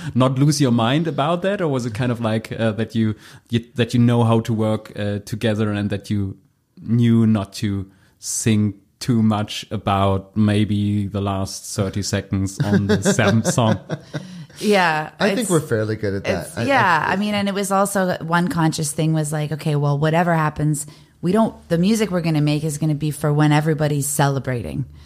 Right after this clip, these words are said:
Speaker 3: And that's because everything kept getting pushed. And, you know, it was just astonishing to me having our management say, "You will not tour until twenty twenty-two." Like, it just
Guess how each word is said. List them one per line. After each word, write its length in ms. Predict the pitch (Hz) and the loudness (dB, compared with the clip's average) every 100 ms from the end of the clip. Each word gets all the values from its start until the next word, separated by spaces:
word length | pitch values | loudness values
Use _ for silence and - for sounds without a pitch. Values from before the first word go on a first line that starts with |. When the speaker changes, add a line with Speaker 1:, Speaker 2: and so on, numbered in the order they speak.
| - - - - | -20 -20 -20 -4
Speaker 3:
And 480 | 156 151 143 143 143 - - _ - | 2 4 2 0 -4 -14 -20 _ 0
that's 420 | 156 151 - - | 0 0 -4 -6
because 340 | - 151 165 - | -4 0 0 2
everything 400 | 175 170 165 165 | 0 0 0 0
kept 220 | 160 147 | 0 0
getting 260 | 151 143 143 | 0 2 2
pushed. 420 | 151 143 143 - | 2 2 0 -2
And, 320 | - 139 139 - | 2 2 2 -4
you 100 | 175 | -2
know, 140 | 151 143 | 0 0
it 180 | 147 | 0
was 160 | 165 156 | 0 0
just 380 | - 160 - - - | 0 -4 -4 -8 -6
astonishing 720 | - - 170 160 160 147 143 | -6 -2 2 2 2 0 -2
to 120 | 147 | -2
me 280 | 143 135 131 - _ - | 0 -2 -4 -14 _ -20
having 320 | - 151 143 143 | -6 -2 0 2
our 100 | 139 | 0
management 540 | 139 139 139 143 139 | 0 -2 -2 -2 -2
say, 460 | - 139 135 131 - - - _ _ | -2 -2 0 -2 -6 -14 -20 _ _
"You 240 | - 165 160 | -2 2 4
will 160 | 147 | 2
not 680 | 139 147 143 143 - - - - | 4 4 6 4 0 -8 -16 -10
tour 480 | - 147 120 85 - | -2 0 0 -4 -4
until 580 | 139 139 147 131 127 135 - - - _ _ _ | -2 -2 -2 -2 -4 -8 -16 -20 -20 _ _ _
twenty 300 | - 139 135 | -2 2 2
twenty-two." 640 | 131 135 127 131 143 - - - | 2 0 0 -2 -6 -6 -12 -4
Like, 220 | 143 139 | -2 0
it 80 | 151 | 0
just 320 | 175 - - | 0 -2 -6